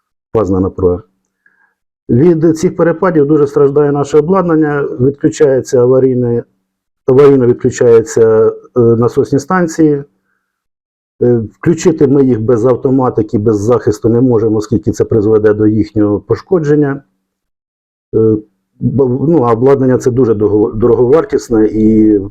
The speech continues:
потребує потім заміни. Е, ще які проблеми можуть бути, виникати, це те, що в нас графіки погодинних відключень застосовуються, ну, я думаю, що всі знають, що їхня,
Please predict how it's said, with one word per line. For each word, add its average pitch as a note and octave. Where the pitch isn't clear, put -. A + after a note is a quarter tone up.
потребує A2
потім G#2
заміни. F#2
Е, A2+
ще -
які D#3+
проблеми D#3
можуть C#3
бути, D3+
виникати, C#3
це C#3
те, E3
що C#3+
в B2
нас D3+
графіки C#3
погодинних C3+
відключень D3+
застосовуються, C3+
ну, D3
я C3
думаю, C3+
що B2+
всі C3
знають, B2
що C3+
їхня, B2